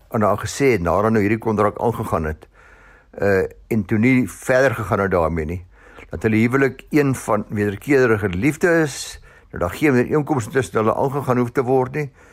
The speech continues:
En hy het ook in 'n WhatsApp vir die eiser gesê, "Ek haal aan, geen papier gaan jou meer sekuriteit gee as my liefde vir jou nie." Einde van aanhaling, aanhaling.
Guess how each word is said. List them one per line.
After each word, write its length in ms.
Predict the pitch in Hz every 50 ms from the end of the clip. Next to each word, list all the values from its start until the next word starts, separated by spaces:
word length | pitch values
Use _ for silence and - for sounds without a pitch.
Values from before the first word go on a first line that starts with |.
| - - - - _ _ -
En 80 | 87
hy 60 | 90
het 100 | 90 90
ook 140 | 95 127 113
in 100 | 123 113
'n 100 | 107 95
WhatsApp 380 | 92 117 139 131 - 151 131 107
vir 80 | 120
die 100 | 117 107
eiser 280 | 69 113 117 - 120 101
gesê, 340 | - 110 95 - - 104 98
"Ek 100 | 95 85
haal 380 | 82 87 101 104 - - 123
aan, 200 | 120 98 90 87 - - _ _ - _ _ - _ _ _ _ _
geen 420 | - - - - 185 190 180 170 151
papier 560 | 156 143 - - - 127 123 117 117 110 -
gaan 200 | - 117 104 104
jou 180 | 98 110 120
meer 240 | 117 110 113 127 135
sekuriteit 580 | 127 - 120 117 120 110 - - 120 113 113 -
gee 300 | - 110 101 92 87 87 - - - - - _ _
as 220 | - - 104 - -
my 300 | 101 104 110 120 120 113
liefde 560 | 98 92 110 117 90 - - 107 101 98 -
vir 200 | - - - 107
jou 260 | 98 92 92 90 90 85
nie." 260 | 80 76 78 - - - _ -
Einde 240 | 107 104 98 95 90
van 160 | - 87 62
aanhaling, 440 | 62 87 82 82 80 76 73 80 - - _
aanhaling. 540 | - 95 104 98 92 85 73 58 52 -